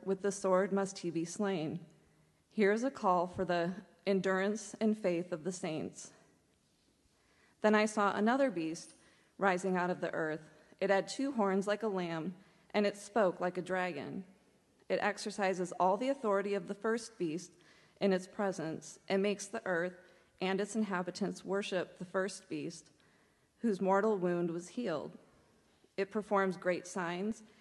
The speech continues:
even making fire come down from heaven to earth in front of the people. And by the signs that it allowed to work in the presence of, the beast is deceived. It, the beast,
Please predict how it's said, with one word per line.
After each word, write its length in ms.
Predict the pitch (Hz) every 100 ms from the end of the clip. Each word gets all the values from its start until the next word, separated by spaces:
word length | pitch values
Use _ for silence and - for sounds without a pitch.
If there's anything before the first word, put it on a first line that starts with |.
| _
even 300 | 214 208 214
making 320 | 196 196 190 180
fire 380 | 208 202 208 202
come 160 | 226 214
down 280 | 180 180
from 160 | 190 196
heaven 400 | 185 175 175 175
to 160 | 175 -
earth 280 | 170 165 170
in 100 | 175
front 300 | - 165 165
of 80 | 165
the 80 | 175
people. 540 | 226 214 156 135 180 - _ _ _ _ -
And 120 | 196
by 160 | 196
the 120 | 190 185
signs 460 | - 185 190 214
that 140 | 226 226
it 160 | 220 -
allowed 460 | 180 180 170 175 175 - - - _ -
to 100 | 214
work 320 | 190 196 202
in 80 | 214
the 80 | 226
presence 500 | - 185 170 175 175
of, 320 | 170 170 196 - - -
the 80 | 190
beast 380 | 185 185 190 208
is 100 | 185
deceived. 640 | 196 - 180 160 160 - _ -
It, 220 | 202 -
the 80 | 185
beast, 380 | 180 220 -